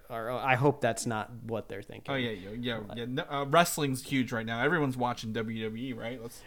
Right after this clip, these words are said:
Speaker 1: It's crazy. Uh, I'm, I'm excited that you brought that up <laughs> because, like,
Speaker 2: <laughs>
Speaker 1: I am on Twitter, like, way too much, and, like, every s-, it's, it's every Sunday night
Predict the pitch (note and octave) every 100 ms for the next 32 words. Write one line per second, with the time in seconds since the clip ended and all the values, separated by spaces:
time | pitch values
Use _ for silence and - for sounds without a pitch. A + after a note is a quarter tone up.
0 | - C4 D4 - C4 D#4+ F4 D4 F#3 B2
1 | - G3 E3+ - A#3 F3 F3 - - -
2 | A3+ G3+ D3 B2+ D3+ - G#3+ A3+ G#3+ F#3
3 | E3 D3+ D3 C#3+ B2+ A#2 A2+ D3 - C3+
4 | D3+ - E3+ B3 A3+ - C3 A2+ - -
5 | - - D#3+ G#3 B3+ A#3 F#3 E3 D3 -
6 | D#3+ C3 A2+ G#2+ - - - C3 B2 A#2
7 | D3 C#3 E3 G3 - G#3 F3+ C#3 A2+ -
8 | - D3+ D3 C3+ - - E3+ F#3 E3+ F3
9 | D#3+ - E3+ - - C#3 D#3+ F3 F#3 -
10 | - C#3 D#3 F3+ F#3 F#3 F#3